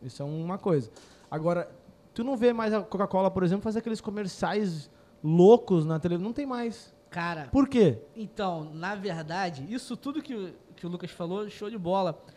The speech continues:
Speaker 2: E o que você falou, na verdade, é percepção.
Speaker 1: É
Speaker 2: É que agora, é
Speaker 1: percepção.
Speaker 2: que agora tá pulverizado. Antes era concentrado no off.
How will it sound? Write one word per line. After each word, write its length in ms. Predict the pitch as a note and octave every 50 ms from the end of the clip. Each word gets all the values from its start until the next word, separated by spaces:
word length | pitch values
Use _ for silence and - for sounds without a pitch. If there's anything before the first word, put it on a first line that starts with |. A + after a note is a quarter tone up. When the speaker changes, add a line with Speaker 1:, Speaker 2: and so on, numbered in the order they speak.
| - - - _ _ -
Speaker 2:
E 140 | G#3 G3+
o 40 | F#3+
que 100 | - -
você 280 | F#3+ G3 F#3+ - A3+ A3
falou, 480 | - - G3+ F#3+ G3+ A3+ A#3+ G3 - - -
na 100 | F3 F3
verdade, 360 | F3 F#3 F#3 F#3 F#3+ G3 G#3+
é 40 | G#3
percepção. 680 | G#3+ G#3+ G3+ - - A3 G#3+ G#3+ - - E3+ D#3 D#3 C#3 - - - - _ _ _ _ _ - - -
Speaker 1:
É 40 | C#3+
Speaker 2:
É 40 | -
que 60 | C#3+
agora, 200 | F3+ F3+ F3+ G3
é 40 | G3
Speaker 1:
percepção. 200 | G#3 A3+ G3+ F#3
Speaker 2:
que 60 | F#3 G3
agora 300 | F#3 F#3 F#3+ G3 G3+ F#3+
tá 160 | - G3+ F#3
pulverizado. 760 | - G#3 F#3+ F3 G3+ G3+ G#3+ F#3+ E3+ E3+ E3 E3 E3 D#3+ C#3 - - - - - -
Antes 180 | E3+ F#3 - -
era 120 | F#3 F#3
concentrado 720 | F#3 F#3 F#3 G3 - - G3+ F#3+ - F#3 F3+ G3 G#3 G3 F3
no 140 | F3 D#3 D3
off. 340 | C#3+ C3 C3 - - -